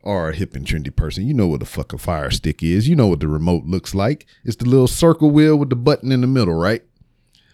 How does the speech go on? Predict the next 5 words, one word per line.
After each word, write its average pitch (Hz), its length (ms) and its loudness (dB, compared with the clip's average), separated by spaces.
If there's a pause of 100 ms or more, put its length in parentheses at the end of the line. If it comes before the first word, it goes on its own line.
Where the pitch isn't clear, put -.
(240)
So, 113 600 2 (960)
because 151 400 2
the 131 120 2
remote 117 340 0
control 98 840 -2